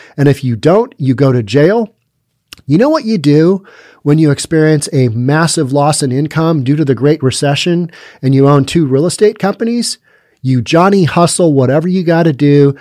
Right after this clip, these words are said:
to make those payments so you don't end up in jail. Pay those bills.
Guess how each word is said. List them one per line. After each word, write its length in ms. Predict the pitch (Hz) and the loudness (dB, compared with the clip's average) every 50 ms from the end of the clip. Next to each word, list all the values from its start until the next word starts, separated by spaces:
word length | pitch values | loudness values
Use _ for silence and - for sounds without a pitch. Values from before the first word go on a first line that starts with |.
| - _ - | -14 _ -6
to 100 | - 123 | -4 -4
make 340 | 104 107 120 135 143 143 - | -2 0 0 0 0 0 0
those 240 | 143 135 131 123 - | 0 0 0 0 -2
payments 500 | - 139 143 135 131 131 135 139 135 - | -2 0 0 2 2 0 -2 -2 -4 -6
so 120 | - 127 | -4 -4
you 200 | 113 107 107 104 | -4 -4 -6 -8
don't 400 | 92 - 131 135 139 139 - - 127 | -4 -2 -2 -2 -2 -4 -6 -6 -4
end 260 | 127 131 127 113 - - | -4 -4 -4 -6 -8 -8
up 320 | 127 120 120 123 _ _ | -6 -4 -4 -4 _ _
in 320 | - 120 113 107 101 95 - _ _ - | -10 -8 -8 -6 -8 -10 -12 _ _ -2
jail. 400 | - 151 147 117 92 - _ _ _ _ _ _ _ _ _ _ _ _ _ _ _ _ _ _ _ - | 0 0 0 0 -2 -8 _ _ _ _ _ _ _ _ _ _ _ _ _ _ _ _ _ _ _ -4
Pay 180 | - 175 175 156 | 0 0 0 2
those 220 | 143 147 143 117 | 2 0 -2 -2
bills. 440 | 107 117 131 113 92 95 - - - | -2 -4 -4 -4 -4 -8 -14 -16 -20